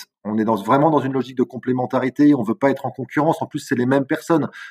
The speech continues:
Zerator, qui a lancé The Event, était au, au Spidon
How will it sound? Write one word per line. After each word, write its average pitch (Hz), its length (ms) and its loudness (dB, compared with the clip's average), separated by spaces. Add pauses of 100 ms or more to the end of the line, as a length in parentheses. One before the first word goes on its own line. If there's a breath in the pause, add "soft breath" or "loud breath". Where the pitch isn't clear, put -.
(120)
Zerator, 139 580 2
qui - 180 -8
a 113 100 2
lancé 123 360 -2
The 110 180 -2
Event, 139 380 4 (160)
était 143 440 4
au, 104 840 -4
au 107 80 -12
Spidon 147 580 2